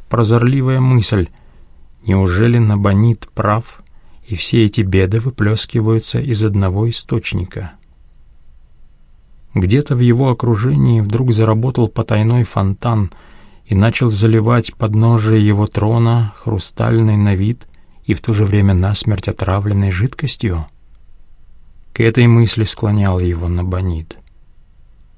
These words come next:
Вывод, сделанный секретарем, был ошеломляюще мрачен. «Каждая трудность в отдельности, — утверждал помощник, — была преодолима,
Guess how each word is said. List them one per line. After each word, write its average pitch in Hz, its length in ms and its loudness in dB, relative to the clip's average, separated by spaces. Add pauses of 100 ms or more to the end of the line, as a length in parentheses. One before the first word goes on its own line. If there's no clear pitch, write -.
(1400)
Вывод, 107 460 2 (440)
сделанный 107 600 2
секретарем, 107 800 -2
был 107 180 -4
ошеломляюще 107 840 -2
мрачен. 98 600 -4 (1120)
«Каждая 113 460 0
трудность 120 540 -2
в 113 60 -4
отдельности, — 110 840 -2 (400)
утверждал 113 580 2
помощник, — 98 640 -2 (260)
была 104 280 2
преодолима, 107 760 0